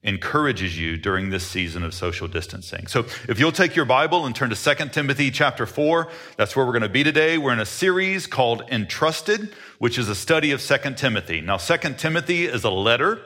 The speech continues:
written by Paul to Timothy, who's the chur-, who's the pastor of the church at Ephesus. And in our passage today, Paul is passing the baton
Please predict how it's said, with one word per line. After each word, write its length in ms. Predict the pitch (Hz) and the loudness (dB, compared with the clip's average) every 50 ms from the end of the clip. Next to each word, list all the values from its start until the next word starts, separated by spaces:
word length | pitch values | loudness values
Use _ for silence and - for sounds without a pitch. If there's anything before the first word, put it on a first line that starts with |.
| - - - - - - - | -18 -20 -20 -20 -16 -6 0
written 380 | 113 135 143 143 151 135 113 | 2 2 2 2 -2 -2 2
by 240 | 107 117 123 151 196 | 4 4 6 6 4
Paul 680 | 196 - - - 127 113 107 104 107 123 170 180 - - - - - - | 2 0 0 2 4 6 6 6 4 2 0 -2 -8 -14 -20 -20 -14 -6
to 220 | - - 143 147 160 | -2 0 2 2 0
Timothy, 760 | 147 - - 175 185 180 151 123 - - 101 95 101 120 123 | -2 -4 0 0 2 4 2 2 0 0 -2 0 0 0 0
who's 280 | 113 127 127 123 120 | 0 0 0 0 -2
the 100 | - 120 | -2 -4
chur-, 300 | 120 - - - 180 175 | -2 -2 0 0 0 0
who's 180 | 117 131 123 - | 0 -2 -2 -2
the 80 | 117 | -4
pastor 640 | - - 156 190 214 196 - - - 98 95 104 107 - - | -2 2 2 2 2 2 -2 -4 -2 0 0 -2 -2 -4 -2
of 160 | 127 117 98 | -2 0 0
the 60 | 113 | -2
church 560 | - - - - 196 139 113 107 - - - - - - - - - - - | -2 0 2 2 2 2 2 -2 -4 -8 -12 -12 -14 -18 -18 -18 -14 -6 0
at 100 | 120 123 | 2 4
Ephesus. 540 | 170 202 190 - 113 - - 113 101 90 - | 4 4 2 0 -4 -4 -2 -4 -4 0 0
And 100 | 127 120 | 2 2
in 140 | 139 190 220 | 4 4 4
our 140 | 220 208 - | 4 4 2
passage 640 | - - 170 180 208 220 - - 165 131 - - | 0 0 2 2 2 0 -2 -6 -8 -8 -6 -4
today, 540 | - 113 98 92 90 85 85 98 120 131 92 - - - - - - _ _ | -2 0 2 2 2 2 2 0 -2 -6 -10 -14 -18 -20 -20 -20 -20 _ _
Paul 580 | - - - 175 180 196 214 214 214 214 214 202 | -6 0 2 4 4 4 4 2 0 0 0 0
is 260 | - 151 147 127 - | 0 0 0 0 -2
passing 760 | - - - 147 165 175 190 180 - - 202 196 196 190 170 | -2 0 2 4 4 4 2 0 0 0 0 0 0 0 0
the 80 | 147 156 | -2 0
baton 840 | 120 147 - - - 160 151 127 107 98 95 95 95 101 120 120 | 0 -2 -2 0 0 0 2 4 4 2 2 0 -2 -4 -6 -8